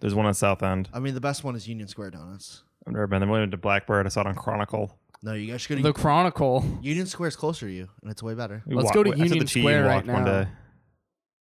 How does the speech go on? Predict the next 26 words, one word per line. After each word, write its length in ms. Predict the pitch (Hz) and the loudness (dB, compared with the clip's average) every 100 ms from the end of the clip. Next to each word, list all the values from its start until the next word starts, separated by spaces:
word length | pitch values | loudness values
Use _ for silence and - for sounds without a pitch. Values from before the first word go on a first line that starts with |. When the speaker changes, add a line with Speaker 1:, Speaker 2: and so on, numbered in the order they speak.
| _ | _
Speaker 1:
Right 140 | 110 | 0
now? 320 | 107 110 156 196 _ _ _ _ _ _ - | 2 4 2 0 _ _ _ _ _ _ -4
All 60 | |
right, 160 | 104 101 | 0 0
let's 100 | 104 | 0
pack 220 | - 131 | 2 4
up 100 | 127 | 4
the 100 | 117 | 6
podcast 480 | 165 156 - 131 131 | 8 8 8 6 6
and 120 | 120 | 2
start 180 | 117 123 | 2 2
moving. 200 | 127 131 | 4 4
Speaker 3:
Let's 120 | 113 170 | 4 4
pack 160 | 160 | 4
it 80 | 160 | 2
up 120 | 160 | 0
and 100 | 160 | 0
go 140 | 151 156 | 0 0
to 80 | |
Blackbird's. 880 | 143 143 143 156 - 135 135 135 151 107 110 - _ | 0 0 0 0 -2 -2 -2 -4 -2 -2 -4 -8 _
<laughs> 400 | _ _ _ - | _ _ _ -6
Speaker 1:
Blackbird 160 | 101 117 | -4 -2
Speaker 2:
Is 260 | 107 120 | -2 0
Blackbird 180 | 107 104 | 2 2
Speaker 1:
donut. 140 | 101 | 2
Speaker 2:
good? 240 | 120 135 | 0 -2